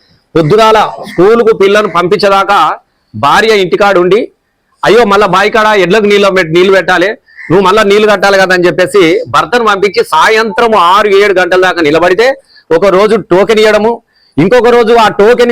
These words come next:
చేతికి అందే సమయం రాగానే అయిపోయినాయి అని చెప్పేసేసి మళ్ళా రేపు రమ్మని చెప్పి చెప్పడం. ఇవాళ ఇంత బాధకరమైనటువంటి పరిస్థితి అనేది ఎన్నడూ కూడా తెలంగాణ లేదు.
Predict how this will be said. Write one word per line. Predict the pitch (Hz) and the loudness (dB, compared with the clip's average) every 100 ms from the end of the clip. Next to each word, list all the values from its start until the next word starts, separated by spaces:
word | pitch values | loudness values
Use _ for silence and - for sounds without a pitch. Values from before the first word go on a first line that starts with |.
| 190 | 0
చేతికి | 214 214 226 | 0 2 0
అందే | 214 | 0
సమయం | 180 180 190 185 | 0 0 0 0
రాగానే | 170 190 214 247 _ _ - | 0 0 0 -4 _ _ -2
అయిపోయినాయి | 220 240 220 | 0 0 -2
అని | 208 | -2
చెప్పేసేసి | 190 185 190 196 208 220 180 - _ _ 175 | -2 -2 -2 -2 0 0 0 -2 _ _ -2
మళ్ళా | 226 226 | 0 2
రేపు | 202 247 | 2 2
రమ్మని | 233 208 202 | 0 0 -2
చెప్పి | 190 208 185 185 180 | 0 2 2 2 0
చెప్పడం. | 160 175 117 - _ _ _ _ - | -2 0 -2 -6 _ _ _ _ -2
ఇవాళ | 180 196 | 0 2
ఇంత | 180 214 220 247 180 - _ _ _ _ - | 0 -2 0 0 0 -6 _ _ _ _ -10
బాధకరమైనటువంటి | 101 147 240 226 233 226 220 196 214 190 196 165 - - - - | -2 0 0 0 0 0 0 0 0 2 0 0 -6 -16 -12 -4
పరిస్థితి | 185 233 214 | -2 -2 -2
అనేది | 202 202 196 196 180 185 | 0 0 2 2 2 0
ఎన్నడూ | 151 214 202 | 0 0 2
కూడా | 214 | 0
తెలంగాణ | 180 180 180 175 | 0 0 0 0
లేదు. | 156 151 139 | 0 0 -2